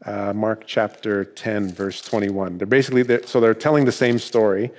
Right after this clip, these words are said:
but just from different perspectives. And I love it. Uh, where is it? Uh, Mark chapter ten, no,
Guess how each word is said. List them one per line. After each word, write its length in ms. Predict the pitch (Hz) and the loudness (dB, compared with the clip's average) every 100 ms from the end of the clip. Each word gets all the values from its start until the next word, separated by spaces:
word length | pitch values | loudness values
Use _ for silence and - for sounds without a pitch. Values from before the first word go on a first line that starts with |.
| - _ | -20 _
but 100 | 107 | -2
just 160 | 117 - | -2 -2
from 140 | 110 | -2
different 280 | 117 - 107 | -2 -4 -8
perspectives. 680 | - - 101 - - - - _ _ _ _ _ _ _ _ _ _ _ | -10 -4 -4 -4 -12 -12 -20 _ _ _ _ _ _ _ _ _ _ _
And 120 | - | -2
I 60 | 104 | 2
love 260 | 107 117 107 | 4 4 4
it. 420 | - - _ _ _ _ _ _ _ _ _ _ _ _ _ _ _ _ _ _ _ _ _ _ _ _ _ _ _ _ _ _ _ _ _ _ _ _ - | 0 -6 _ _ _ _ _ _ _ _ _ _ _ _ _ _ _ _ _ _ _ _ _ _ _ _ _ _ _ _ _ _ _ _ _ _ _ _ -18
Uh, 320 | - 113 110 | -12 -10 -10
where 380 | 110 104 117 104 | -10 -10 -10 -10
is 100 | 98 | -10
it? 160 | 95 - _ _ _ _ _ _ _ | -14 -16 _ _ _ _ _ _ _
Uh, 280 | 110 107 104 | -8 -6 -4
Mark 220 | 107 110 | -4 -6
chapter 280 | - 110 - | -4 -4 -4
ten, 1200 | 110 - 104 101 101 101 101 101 101 101 98 98 90 _ _ _ _ _ - - - - | -10 -8 -6 -6 -6 -6 -8 -8 -10 -10 -12 -14 -20 _ _ _ _ _ -20 -20 -20 -20
no, 120 | 98 | -18